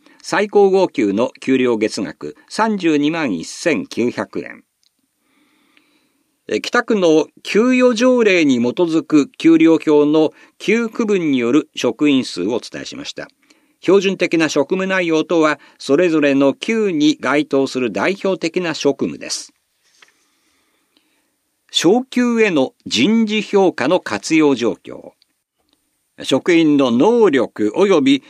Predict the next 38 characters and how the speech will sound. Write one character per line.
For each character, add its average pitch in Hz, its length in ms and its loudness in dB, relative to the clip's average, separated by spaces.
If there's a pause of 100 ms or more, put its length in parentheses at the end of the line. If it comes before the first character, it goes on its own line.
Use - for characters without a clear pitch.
(220)
職 131 340 -2
務 254 240 4
能 220 220 4
率 143 200 -2
の 110 140 0
向 156 240 2
上 143 160 2
を 143 60 4
目 139 200 0
的 123 240 -2
に、 120 200 -2 (160)
全 147 240 2
職 139 340 0
員 160 160 0
に 135 100 2
対 139 220 -2
し - 140 -10
て 127 260 -2
人 139 340 -2
事 208 140 -2
評 196 300 -2
価 190 160 0
を 107 80 0
実 73 120 -12
施 90 220 -8
し、 87 220 -10 (180)
そ - 180 -2
の 196 140 0
結 - 260 -6
果 147 140 -2
を 135 140 2 (240)
昇 175 300 2
給、 127 520 -2 (400)
勤 214 260 0
勉 202 260 0
手 170 260 -2
当 107 120 -4
の 101 260 -2